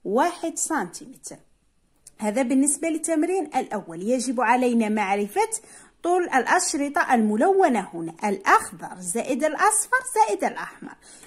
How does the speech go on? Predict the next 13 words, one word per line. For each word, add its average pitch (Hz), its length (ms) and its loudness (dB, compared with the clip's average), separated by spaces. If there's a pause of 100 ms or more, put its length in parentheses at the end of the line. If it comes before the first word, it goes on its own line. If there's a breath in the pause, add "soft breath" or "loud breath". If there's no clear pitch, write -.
(120 loud breath)
ثم 427 300 8 (880 soft breath)
لدينا 240 400 4
طول، 320 260 2 (240)
طول 320 160 4
ال-، 240 600 0
كل 320 220 -2
الشريط 285 540 0
وهو 240 380 0
تسعة 302 460 -2
سنتيمتر. 285 800 -6
أضع 254 380 2
تسعة 311 680 0
ناقص 185 520 -2